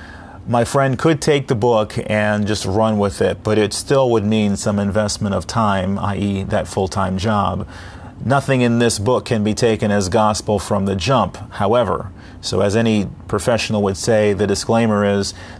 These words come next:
this book is information, it's not advice. If you'd like advice, obviously I have a financial planning firm that I'm very proud of.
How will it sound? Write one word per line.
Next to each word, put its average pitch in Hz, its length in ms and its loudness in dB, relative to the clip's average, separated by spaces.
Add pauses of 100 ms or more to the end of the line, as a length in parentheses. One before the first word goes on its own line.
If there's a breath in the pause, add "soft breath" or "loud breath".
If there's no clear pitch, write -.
this 135 220 2
book 120 260 0
is 107 120 0
information, 113 720 0
it's 104 180 -2
not 101 260 0
advice. 92 680 -4 (340 loud breath)
If - 80 -10
you'd 95 140 -2
like 110 240 2
advice, 113 640 0 (120)
obviously 104 640 0
I 101 120 -2
have 107 200 0
a 101 60 0
financial 107 460 -2
planning 107 380 -2
firm 104 460 0
that 101 100 0
I'm 98 180 -2
very 107 340 2
proud 107 360 0
of. 104 320 0